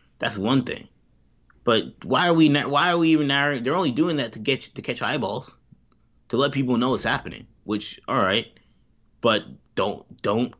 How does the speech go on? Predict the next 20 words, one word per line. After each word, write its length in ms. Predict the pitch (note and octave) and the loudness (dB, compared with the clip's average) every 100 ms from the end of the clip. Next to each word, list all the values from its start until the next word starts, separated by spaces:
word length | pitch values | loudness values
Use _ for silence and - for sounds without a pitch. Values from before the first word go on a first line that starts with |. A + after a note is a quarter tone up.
| _ - | _ -8
be 180 | A2+ B2 | -2 -2
surprised 520 | A#2 C3 C3 C3 G#2+ | 0 0 2 2 0
when 100 | G#2+ | 0
people 320 | A#2 G#2+ A2+ | -2 0 2
are 80 | G2+ | 2
gonna 200 | G#2 G#2 | 2 2
be 120 | G2+ | 0
very 320 | F2 E2+ G#2+ | 0 0 0
upset 300 | A2+ - A#2+ | 0 -2 0
when 80 | G#2 | 2
they 80 | G#2 | 4
don't 160 | A2+ | 4
make 240 | A2 C3 - | 2 0 -6
it. 100 | - _ _ _ _ _ _ _ _ _ - | -14 _ _ _ _ _ _ _ _ _ 0
'Cause 240 | A#2 A#2+ - - _ _ _ _ - - | 0 0 -8 -20 _ _ _ _ -8 2
the 120 | A2 | 4
nature 380 | C#3+ E3+ - D3 | 4 2 4 2
of 120 | A#2+ | 2
this, 360 | A#2 G#2+ - - _ - | -2 -6 -18 -20 _ -8
this, 380 | A#2 G#2+ - | -6 -6 -14